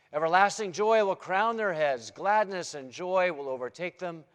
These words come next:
and sorrow and sighing will flee away."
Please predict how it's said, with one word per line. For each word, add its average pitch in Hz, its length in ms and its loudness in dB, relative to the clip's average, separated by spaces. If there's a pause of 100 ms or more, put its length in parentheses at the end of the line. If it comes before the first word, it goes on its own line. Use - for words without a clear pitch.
(460)
and 113 160 -18
sorrow 139 580 0
and 120 240 -14
sighing 117 640 -8 (560)
will 110 220 -6
flee 110 340 -10
away." 98 580 -12